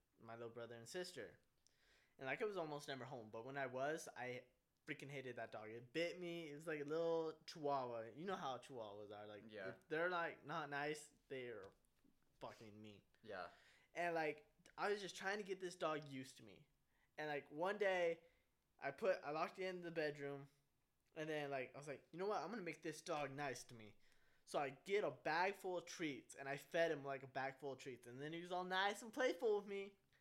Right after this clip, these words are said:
Speaker 2: Really?
Speaker 1: Then, like, the next day I enter, when he, it was, like, a week after,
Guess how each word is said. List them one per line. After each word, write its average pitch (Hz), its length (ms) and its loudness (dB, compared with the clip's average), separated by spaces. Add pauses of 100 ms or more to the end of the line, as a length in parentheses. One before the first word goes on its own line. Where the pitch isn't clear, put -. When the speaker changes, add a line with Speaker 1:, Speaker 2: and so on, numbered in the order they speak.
(100)
Speaker 2:
Really? 110 240 -2
Speaker 1:
Then, 175 220 0
like, 165 180 0
the 175 80 -8
next 180 240 0
day 165 340 0
I 156 40 -2
enter, 143 480 0 (800)
when 147 220 -4 (220)
he, 151 220 -2 (120)
it 156 60 -2
was, 170 120 -2
like, 160 180 2
a 147 40 -2
week 147 280 -2
after, 131 360 -2